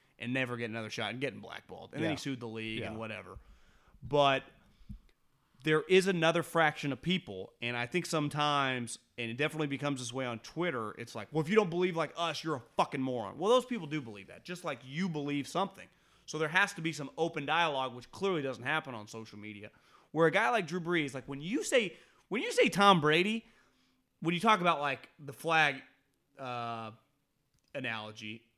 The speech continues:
Speaker 1: when you call games or you go to the anthem, I heard, I saw Arian Foster said it this week, and you've heard a lot of players and black people say it over the years, like, since Colin, it's clearly right. Like, when I look at the flag, I see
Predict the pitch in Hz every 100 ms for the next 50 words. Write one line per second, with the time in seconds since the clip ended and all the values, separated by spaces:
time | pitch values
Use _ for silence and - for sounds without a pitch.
0 | _ 117 120 131 139 143 127 120 120 117
1 | 117 110 110 107 143 135 139 120 117 110
2 | 113 - 95 101 _ _ _ _ _ _
3 | - 151 156 151 147 - 123 147 135 143
4 | 143 131 131 127 131 - 131 127 - -
5 | 123 123 127 120 123 120 113 113 131 135
6 | 131 160 131 117 123 120 - - - 147
7 | 135 113 107 110 117 127 131 123 107 110
8 | 131 117 - 120 117 107 117 165 214 135
9 | 123 123 - 131 - 160 185 139 120 -
10 | _ _ _ _ - - 214 180 117 110
11 | 143 156 165 233 220 185 156 170 151 127
12 | 127 120 117